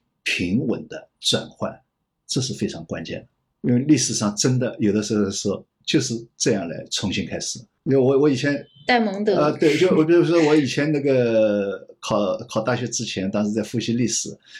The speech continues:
Speaker 1: 呃，和一个上，上海师-，师大的一个老师在聊的时候，他就讲到一个问题，他中国历史上是不是地-，呃，地主阶级和农民阶级的矛盾，主要是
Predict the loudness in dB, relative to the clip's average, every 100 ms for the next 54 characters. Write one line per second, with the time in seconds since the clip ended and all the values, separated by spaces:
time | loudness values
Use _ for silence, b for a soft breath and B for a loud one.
0 | B -6 -4 -4 -2 -2 -2 -4 -4 -8
1 | -6 -4 -4 -4 -4 -4 -2 -2 -2 -4
2 | -2 -2 -2 -6 -6 -8 -8 -12 _ _
3 | _ -6 -4 -4 -4 -6 -4 -4 -4 -4
4 | -4 -6 -6 -4 -4 -4 -6 -6 -8 -8
5 | -10 -6 -6 B -4 0 0 0 0 -2
6 | -6 -8 b b _ _ -20 -16 -6 -4
7 | -2 -4 -6 -6 -2 0 0 -2 -4 -4
8 | -4 -2 -4 -6 -4 0 2 0 0 -4
9 | -6 -8 -10 -12 -16 -20 -8 0 2 2
10 | 0 -4 -6